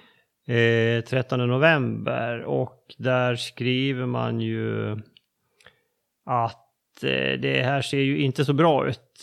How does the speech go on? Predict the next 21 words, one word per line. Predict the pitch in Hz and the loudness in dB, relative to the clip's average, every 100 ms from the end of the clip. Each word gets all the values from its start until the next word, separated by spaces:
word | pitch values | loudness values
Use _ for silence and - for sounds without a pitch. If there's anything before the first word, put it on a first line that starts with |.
| 151 | -4
Och, | 143 131 - _ _ | 0 0 -2 _ _
eh, | 135 127 | -4 0
det | 127 | 0
är | |
alltså | 123 123 | 0 0
värst | 123 135 123 - - - | 2 0 0 -6 -10 -6
i | 135 120 | -4 -2
Götaland, | 117 113 110 - - 117 117 117 117 110 107 104 98 | 0 -2 -4 -6 -4 -2 -2 -2 -2 -2 -2 -4 -4
eh, | 101 98 98 - _ _ _ _ _ _ _ _ _ _ _ _ - - | -4 -4 -6 -10 _ _ _ _ _ _ _ _ _ _ _ _ -18 -2
och | 120 | 4
där | 127 | 6
ligger | 123 120 | 6 4
man | 123 120 | 4 2
alltså | 113 - | 0 -4
på | 117 | -8
sextio | - 165 165 - 135 | 2 2 0 -8 -8
procent | 120 127 - 156 131 135 - | -4 -2 4 4 4 -2 -4
av | 120 110 107 107 | -2 0 0 0
ungtallarna | 113 110 107 - 131 127 123 110 104 101 98 | 0 0 -2 -2 -2 0 -4 -4 -4 -4 -4
har | 107 101 | -4 -6
skador. | - 110 104 127 127 - 117 | -8 -6 -4 -4 -4 -6 -8